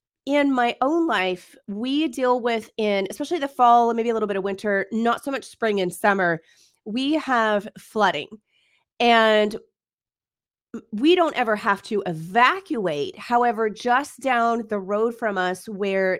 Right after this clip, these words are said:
it's at a lower and closer to the river level, there have been a really high floods where people do have to evacuate and leave. And in fact,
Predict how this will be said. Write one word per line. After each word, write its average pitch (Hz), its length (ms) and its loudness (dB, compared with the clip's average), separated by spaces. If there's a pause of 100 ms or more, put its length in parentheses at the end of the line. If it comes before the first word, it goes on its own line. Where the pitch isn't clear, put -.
it's 185 180 -4
at 185 140 0
a 175 60 0
lower 202 640 -2
and 180 120 -6
closer 208 340 -6
to 196 160 -6
the 175 200 -4
river 233 380 0
level, 175 460 -2 (380)
there 240 140 2
have 254 360 2
been 226 140 0
a 185 120 -2
really 202 380 -2
high 175 220 -4
floods 208 420 0
where 202 120 -4
people 214 280 -6
do 220 320 -6
have 196 320 -4
to 202 380 0
evacuate 185 680 0
and 190 180 -2
leave. 226 400 2 (400)
And 240 120 2
in 226 100 0
fact, 214 400 2